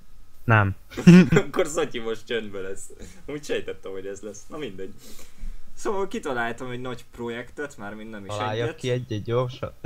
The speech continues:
Speaker 1: <laughs>
Speaker 2: Ezt találj, amúgy, figyelj.
Speaker 1: És amra ütök.
Speaker 2: Figyelj, abszolút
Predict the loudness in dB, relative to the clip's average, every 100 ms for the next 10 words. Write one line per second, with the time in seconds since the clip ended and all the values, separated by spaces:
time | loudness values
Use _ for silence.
0 | 6 8 8 6 -2 -6 -10 -14 -14 -14
1 | -12 -10 -6 -4 -2 -2 -6 -8 -8 -8
2 | -8 -12 -14 -12 -10 -6 -6 -2 -2 -2
3 | -2 -2 -4 -4 -6 -6 -14 -12 -12 -12
4 | -12 -14 -16 -12 -8 -6 -4 -4 -8 -10
5 | -10 -8 -10 -12 -12 -12 -10 -8 -8 -6
6 | -8 -8 -12